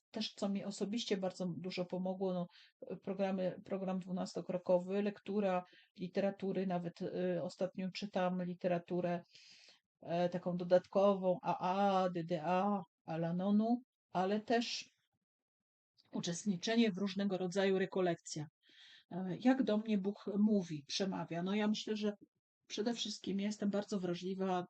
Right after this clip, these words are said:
na sztukę, na wszystko, co jest związane, y, ze zmysłami,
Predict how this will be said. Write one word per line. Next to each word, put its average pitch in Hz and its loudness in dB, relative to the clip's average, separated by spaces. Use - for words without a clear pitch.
na 170 -4
sztukę, 170 -6
na 175 -4
wszystko, 208 -4
co 196 -4
jest 185 -2
związane, 185 -2
y, 170 0
ze 175 -4
zmysłami, 185 -2